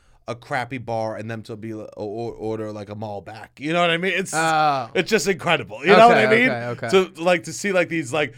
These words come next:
Speaker 1: massive tough dudes. "Hey, what do you, uh,
Speaker 2: They were
Speaker 1: drink?"
Speaker 2: big, the Italians.
Speaker 1: Huge.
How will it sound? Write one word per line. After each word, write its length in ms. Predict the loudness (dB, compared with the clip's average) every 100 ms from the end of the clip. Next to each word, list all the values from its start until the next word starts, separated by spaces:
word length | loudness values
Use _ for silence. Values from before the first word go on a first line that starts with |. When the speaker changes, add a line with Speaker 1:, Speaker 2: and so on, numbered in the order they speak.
| -16 -12
Speaker 1:
massive 640 | -2 4 6 6 0 0
tough 300 | 2 2 2
dudes. 280 | 4 4 2
"Hey, 300 | 0 4 6
what 160 | 4
do 60 | 0
you, 80 | -2
uh, 400 | -4 -6 -4 4
Speaker 2:
They 100 | 6
were 80 | 8
Speaker 1:
drink?" 280 | 8 6
Speaker 2:
big, 60 | 4
the 100 | -4
Italians. 560 | -6 -8 -10 -18 -20 -16
Speaker 1:
Huge. 540 | -6 -6 -6 -14 -20